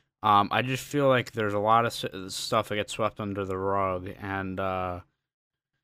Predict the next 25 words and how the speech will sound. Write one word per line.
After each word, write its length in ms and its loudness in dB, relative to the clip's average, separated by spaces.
again, 340 0
we'll 100 2
have 120 2
to 80 -6
see 140 -4
what 100 0
happens. 480 0
But, 300 0
I 40 0
mean, 280 -2
from, 500 0
uh, 240 6
and, 440 0
uh, 300 -6
going 280 2
back 240 4
to, 200 0
you 160 -6
know, 100 -2
coaching 340 -4
styles 560 2
and 100 -8
stuff 220 -6
like 120 -4
that, 260 -2